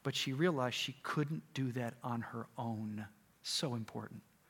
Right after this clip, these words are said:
Because many, we all think we're the exception. It's, it's, I mean, I've been through this so many times in my life. You think you're the exception.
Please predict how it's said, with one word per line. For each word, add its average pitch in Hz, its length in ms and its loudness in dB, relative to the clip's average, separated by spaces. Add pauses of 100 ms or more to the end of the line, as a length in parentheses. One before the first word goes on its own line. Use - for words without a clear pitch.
(800)
Because 131 280 0
many, 156 360 6
we 151 140 4
all 160 120 10
think 165 220 2
we're 135 100 2
the 117 120 -2
exception. 107 520 -4 (800)
It's, - 160 -2
it's, 143 220 -6
I 143 100 6
mean, 143 120 2
I've 135 140 4
been 127 180 0
through 123 200 -2
this 120 120 -2
so 127 140 0
many 113 140 0
times 110 280 -2
in 113 60 0
my 107 80 -2
life. 101 80 -6 (180)
You 156 120 4
think - 400 2
you're 143 100 4
the 120 180 0
exception. - 580 -4